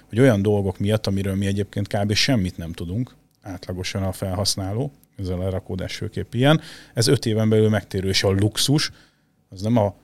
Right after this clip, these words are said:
fogyasztásunkba jön el, vagyis hát in-, eljön a fogyasztásunkba, de luxust kapunk ezen felül. És hogy azzal számolunk, vagy nem számolunk, érdemes, mert vannak plusz dolgok, amik ezzel bejönnek. De a megtérülés az egyértelmű, és a megtérülésen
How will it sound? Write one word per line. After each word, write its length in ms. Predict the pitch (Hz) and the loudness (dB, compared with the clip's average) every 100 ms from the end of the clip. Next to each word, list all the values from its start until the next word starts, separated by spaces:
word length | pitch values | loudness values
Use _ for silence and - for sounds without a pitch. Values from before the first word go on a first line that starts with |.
| _ _ _ | _ _ _
fogyasztásunkba 800 | 113 104 98 - 101 - 104 104 | -2 0 2 0 -2 -2 0 2
jön 140 | 104 | 2
el, 160 | 104 104 | 2 2
vagyis 300 | 104 104 - | 2 -2 -4
hát 300 | 104 104 - | -6 -6 -8
in-, 180 | 117 101 - | -6 -6 -6
eljön 300 | - 123 107 | 2 4 4
a 40 | 98 | 2
fogyasztásunkba, 720 | 107 101 - 107 - 107 107 | 0 0 0 0 0 0 2
de 100 | 107 | 2
luxust 420 | 110 - 113 - | 2 0 -4 0
kapunk 460 | 131 - 101 92 - _ | 0 0 -2 -6 -8 _
ezen 280 | 110 110 107 | 0 0 0
felül. 400 | - 104 90 90 - _ | 2 2 0 -6 -14 _
És 100 | - | -10
hogy 140 | - 101 | -4 -2
azzal 240 | 95 107 | 0 0
számolunk, 500 | - 120 139 117 98 | 2 2 4 2 2
vagy 120 | 95 | -2
nem 140 | 92 107 | -2 -2
számolunk, 420 | - 135 147 143 | 2 2 2 4
érdemes, 420 | 151 101 107 107 | 2 2 0 0
mert 140 | 127 123 | 2 4
vannak 300 | 113 95 - | 4 2 0
plusz 220 | 117 92 | 0 2
dolgok, 300 | 101 104 104 | 2 0 0
amik 200 | 107 107 | -2 0
ezzel 260 | 107 110 | 0 2
bejönnek. 480 | 113 110 92 85 87 - - - - | 2 2 0 -4 -8 -12 -18 -18 -2
De 120 | 107 | 2
a 60 | |
megtérülés 600 | 110 117 - 139 139 139 - | 4 2 4 6 6 4 4
az 100 | 139 | 2
egyértelmű, 640 | 135 101 98 - 98 104 | 2 0 -2 -2 -2 0
és 140 | 101 | 0
a 40 | 113 | 0
megtérülésen 680 | 131 - 107 104 - 104 | -2 0 0 0 0 -2